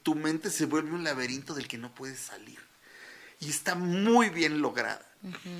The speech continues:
Speaker 1: O sea, da gusto cuando en una obra comercial en México le ponen tanto,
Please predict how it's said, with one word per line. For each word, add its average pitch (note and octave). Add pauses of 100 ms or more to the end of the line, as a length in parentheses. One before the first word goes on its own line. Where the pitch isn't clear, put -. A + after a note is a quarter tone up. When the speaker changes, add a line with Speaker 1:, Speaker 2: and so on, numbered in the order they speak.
(160)
Speaker 1:
O E3
sea, G#3
da A#3+
gusto A3+ (800)
cuando D3
en D3+
una E3+
obra D3+ (1160)
comercial C3+
en A2+
México - (640)
le C#3
ponen D#3 (760)
tanto, F3+